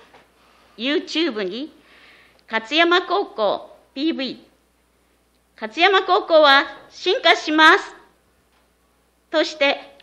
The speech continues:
アップして、これからの勝山高校を生徒自身が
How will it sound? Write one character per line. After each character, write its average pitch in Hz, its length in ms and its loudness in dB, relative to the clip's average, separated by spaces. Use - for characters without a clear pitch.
ア 262 80 4
ッ - 180 -4
プ 196 100 -8
し - 140 -14
て、 233 340 -8
こ 254 120 0
れ 269 120 4
か 262 140 4
ら 254 120 6
の 254 360 0
勝 - 300 -12
山 311 300 2
高 392 260 0
校 220 280 -2
を 233 420 -6
生 311 360 -2
徒 349 180 -2
自 269 140 -6
身 370 340 2
が - 160 -2